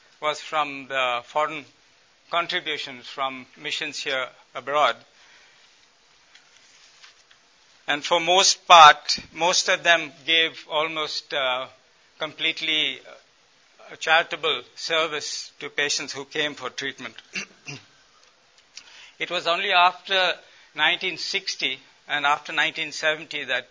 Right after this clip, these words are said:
missions started failing. At this time, there were eight hundred mission hospitals, small and large, in India before this problem of, uh, financing came on. And from nineteen seventy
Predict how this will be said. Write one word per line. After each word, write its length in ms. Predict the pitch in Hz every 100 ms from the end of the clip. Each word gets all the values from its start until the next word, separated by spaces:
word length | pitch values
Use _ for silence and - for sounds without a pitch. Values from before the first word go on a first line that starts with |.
| -
missions 380 | 139 143 165 139
started 320 | - 131 131
failing. 440 | - - 147 135 110 - - - -
At 120 | 156
this 200 | 165 202
time, 300 | 220 202 196
there 160 | 170 165
were 140 | 156 -
eight 320 | 180 190 - - -
hundred 420 | 170 170 165 156 -
mission 340 | 135 143 - 135
hospitals, 560 | 127 123 - 123 117
small 320 | - 135 139
and 140 | 135 127
large, 320 | 131 127 127
in 100 | 123
India 400 | 123 135 131 123 - - - - _
before 320 | 135 - 156
this 160 | 143 -
problem 580 | - 151 151 151 147 135
of, 340 | 135 127 120 131
uh, 120 | 123
financing 800 | - 151 156 156 143 - 135 127 _ _ _ _ -
came 220 | 160 160
on. 220 | 156 160 175 _ _ _ _ -
And 260 | 147 151 143
from 280 | 165 160
nineteen 320 | 156 170 170 180
seventy 600 | - 170 180 170 170